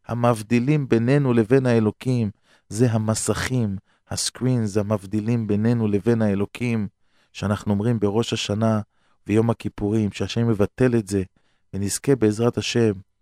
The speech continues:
להיות קרובים באמת לקדוש ברוך הוא.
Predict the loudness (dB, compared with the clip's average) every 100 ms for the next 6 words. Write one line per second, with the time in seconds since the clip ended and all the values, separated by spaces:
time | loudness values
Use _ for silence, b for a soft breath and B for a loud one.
0 | _ _ _ _ _ _ _ -8 2 4
1 | 4 0 -2 2 2 2 2 2 2 0
2 | -2 -12 -20 _ _ _ -10 -8 -2 0
3 | 0 0 -2 -2 -2 -4